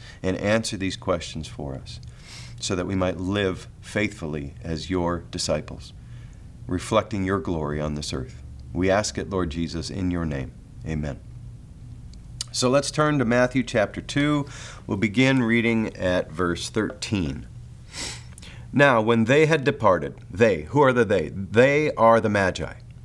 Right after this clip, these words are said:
So last week, Jeff taught us about the curious Magi, and he exhorted us to be curious Christians, to keep looking for Jesus.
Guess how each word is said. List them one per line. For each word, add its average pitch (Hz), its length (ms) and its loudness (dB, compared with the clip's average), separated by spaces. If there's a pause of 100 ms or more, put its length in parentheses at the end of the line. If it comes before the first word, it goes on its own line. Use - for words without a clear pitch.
(380)
So 98 300 4
last 110 380 4
week, 135 200 2
Jeff 107 260 4
taught 113 240 4
us 110 140 -2
about 104 220 -2
the - 60 -14
curious 143 640 2
Magi, 98 480 4
and 90 140 0
he 101 140 0
exhorted 104 480 4
us 95 160 4
to - 80 -6
be 87 180 -4
curious 139 540 2
Christians, - 540 -6
to - 100 -12
keep 165 340 0
looking 123 320 4
for 104 140 -4
Jesus. 85 480 -6